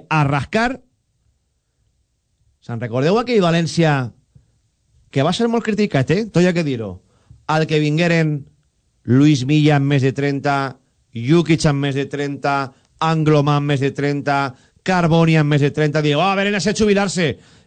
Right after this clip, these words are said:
I va ser la base que va arrencar el millor València de la, de la història. Pues la idea de Suso va ma-, va més per ahí que per la dels jovens. Ara bé, el club també és conscient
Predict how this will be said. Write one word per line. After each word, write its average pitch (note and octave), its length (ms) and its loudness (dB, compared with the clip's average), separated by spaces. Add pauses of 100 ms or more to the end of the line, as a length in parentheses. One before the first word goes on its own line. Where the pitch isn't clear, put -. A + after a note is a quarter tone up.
(180)
I D#3 80 4
va D3+ 160 2
ser D3+ 160 2
la C#3 240 2
base D3 440 0 (260)
que C#3+ 120 0
va D#3 120 2
arrencar D3 360 -2
el C3+ 140 2
millor B2+ 220 2
València B2 280 0
de A#2 60 2
la, G#2 480 0
de A#2 120 -2
la A#2+ 60 2
història. A#2+ 380 -2 (1600)
Pues B2+ 220 0
la B2 140 0
idea E3+ 200 2
de F3+ 120 2
Suso G#3+ 520 0
va B2 300 -2
ma-, F#3 220 -6
va F#3 160 -2
més D#3+ 260 -2
per E3 220 0
ahí G#3 400 2 (1080)
que E3+ 140 0
per D#3+ 160 0
la D3+ 80 0
dels C#3+ 160 -2
jovens. C3 400 -2 (160)
Ara D3+ 260 -2
bé, D#3 280 -2 (640)
el C#3+ 260 -2
club F#3 240 2
també C#3+ 240 2
és E3 80 -2
conscient G3 640 0